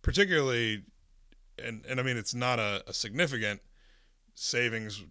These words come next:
to Councilmember Driggs' point over twenty years, but, um, but even if you, even if we could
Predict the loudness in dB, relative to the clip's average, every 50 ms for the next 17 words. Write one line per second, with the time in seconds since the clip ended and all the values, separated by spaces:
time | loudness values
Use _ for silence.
0 | -16 -14 -14 -14 -12 -8 -8 -6 -6 -6 -6 -6 -6 -6 -6 -6 -6 -8 -8 -8
1 | -8 -8 -6 -4 -4 -4 -6 -6 -6 -6 -4 -4 -2 0 0 0 0 -2 -4 -6
2 | -6 -6 -8 -10 -20 -20 -20 -20 -20 -20 _ _ _ _ _ -2 -2 0 0 0
3 | -2 -4 -6 -8 -12 -14 -18 -20 -20 _ _ _ _ _ -20 -20 -20 -20 -14 -8
4 | -6 -4 -4 0 0 0 2 2 0 0 0 0 0 0 0 -2 -4 -6 -8 -14
5 | -10 -6 -6 -4 -2 -2 -2 -2 -2 -4 -2 -4 -6